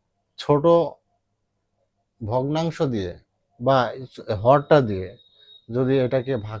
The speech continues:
করা যায় নিঃশেষে, তবেই তো। কেমন? তাহলে এখানে কি হবে? তিন আর দুইয়ের লসাগু, তিন আর দুইয়ের লসাগু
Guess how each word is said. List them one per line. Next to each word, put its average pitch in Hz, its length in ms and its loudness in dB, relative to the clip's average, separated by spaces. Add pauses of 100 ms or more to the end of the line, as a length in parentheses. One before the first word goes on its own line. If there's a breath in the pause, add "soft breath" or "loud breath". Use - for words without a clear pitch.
(100)
করা 110 180 -4
যায় 101 120 -4
নিঃশেষে, 101 560 -12 (340)
তবেই 139 320 -2 (680)
তো। 107 100 -6 (920)
কেমন? 165 220 0 (720)
তাহলে 180 240 6 (600)
এখানে 180 260 0
কি 165 80 0
হবে? 185 200 0 (160)
তিন 180 160 2
আর 170 60 6
দুইয়ের 165 260 4
লসাগু, 165 380 0 (1900)
তিন 147 200 -4
আর 143 100 0
দুইয়ের 143 220 -2
লসাগু 156 420 -2